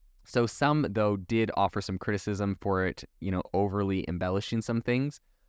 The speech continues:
So I think while the A I seemed to do pretty well with style, the content of the essays received some more nuanced feedback. I think it received an A in American presidency and microeconomics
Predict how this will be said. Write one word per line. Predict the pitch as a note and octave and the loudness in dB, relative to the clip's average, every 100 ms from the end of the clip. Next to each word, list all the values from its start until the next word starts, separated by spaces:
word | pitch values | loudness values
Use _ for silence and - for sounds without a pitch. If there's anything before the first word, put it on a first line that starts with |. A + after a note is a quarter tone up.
| _ | _
So | - C#3 | -4 0
I | |
think | C#3 G3+ | 0 2
while | C#3 | 2
the | C3+ - | 0 0
A | B2 | 0
I | A#2+ | 0
seemed | - B2 A#2+ | -2 -4 -4
to | - A#2+ A#2 | -2 -2 -2
do | G#2+ A2 | 0 -2
pretty | G#2 - C3 C3 B2+ | -2 -6 -2 0 2
well | A2+ G#2+ | 2 2
with | G2+ - | 2 -2
style, | - - F#2 G2 G#2+ | -6 -2 0 2 0
the | - | -2
content | - - A2 A2 A#2 - | -4 -6 -4 -2 -2 -4
of | F#2+ | -4
the | - | -4
essays | F2+ - G2 F#2+ F#2+ | -4 -2 -2 -2 -2
received | F#2+ - G#2 G2 F#2+ | -6 -6 -2 0 0
some | - - | -4 -4
more | G#2+ A#2 | 0 0
nuanced | G2+ F#2+ G2 F#2+ F#2+ - - | 0 0 0 0 -2 -6 -4
feedback. | G#2+ G2 G#2 G2+ - | -2 2 2 0 -2
I | - | -4
think | B2 A2+ | -2 0
it | F#2 | 0
received | G2+ - G#2+ | -2 -2 -2
an | G2 - | -2 -4
A | - A#2 A#2+ | 0 2 4
in | A2+ - | 2 0
American | G2+ G2+ G2+ - F#2+ | 0 2 2 0 -2
presidency | - A#2 A#2 A2 - A#2 A2 | 2 2 2 -2 0 0 0
and | F#2 F#2 - - | 0 -4 -4 -2
microeconomics | F#2 F#2 G2 - F2 F#2 F#2 G#2+ - | -2 0 -2 -2 -2 0 0 0 -2